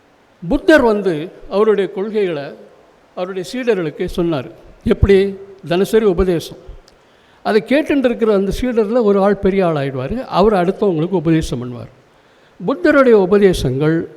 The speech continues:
கிட்டத்தட்ட அவர் இறந்து போற வரைக்கும் எழுத்து வடிவில் இல்லை. வாய்மொழியா தான் குரு சீடன் பாரம்பரிய-, பாரம்பரியத்துல வந்ததா தான் இருந்தது.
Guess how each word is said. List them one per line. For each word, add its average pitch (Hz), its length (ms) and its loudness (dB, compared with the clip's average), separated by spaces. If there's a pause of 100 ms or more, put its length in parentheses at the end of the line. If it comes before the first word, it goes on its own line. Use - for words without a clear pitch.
(300)
கிட்டத்தட்ட 185 920 -4 (140)
அவர் 151 320 -6
இறந்து 269 520 0
போற 214 300 -2
வரைக்கும் 156 640 -4 (460)
எழுத்து 185 400 2
வடிவில் 143 280 0
இல்லை. 151 360 0 (960)
வாய்மொழியா 208 540 -2
தான் 190 180 -4
குரு 214 240 -2
சீடன் 185 360 0
பாரம்பரிய-, 165 640 -2
பாரம்பரியத்துல 165 680 -2
வந்ததா 156 400 -6
தான் 226 140 -4
இருந்தது. 156 400 -6